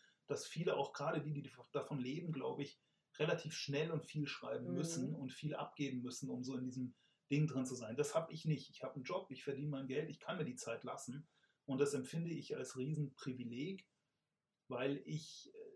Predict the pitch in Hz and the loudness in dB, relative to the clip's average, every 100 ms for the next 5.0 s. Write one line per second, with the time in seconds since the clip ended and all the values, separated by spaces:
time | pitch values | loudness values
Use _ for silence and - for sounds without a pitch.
0 | - - - 175 160 160 160 139 139 - | -14 -8 -2 2 2 2 0 -2 -4 -6
1 | - 151 131 107 - - 165 156 156 - | 0 0 2 -4 -8 -10 -6 -4 -4 -4
2 | 127 139 - 123 147 123 120 117 127 123 | -4 -4 -4 -2 0 0 -2 -2 -4 -6
3 | - - 120 123 196 - 113 120 131 - | -10 -8 -6 -6 -10 -14 -10 -8 -6 -8
4 | - 117 123 127 - 110 - 123 120 | -10 -4 -4 -4 -6 -8 -8 -10 -10